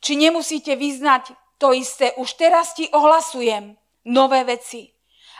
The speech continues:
a strážené tajné, ktorých si neznal. Teraz sú stvorené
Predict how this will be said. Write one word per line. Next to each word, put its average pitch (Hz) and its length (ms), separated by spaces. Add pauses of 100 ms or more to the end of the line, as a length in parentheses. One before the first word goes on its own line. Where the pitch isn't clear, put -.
a 269 80
strážené 294 720
tajné, 277 480
ktorých 269 400
si 262 240
neznal. 247 640 (640)
Teraz 339 560
sú 269 80
stvorené 254 800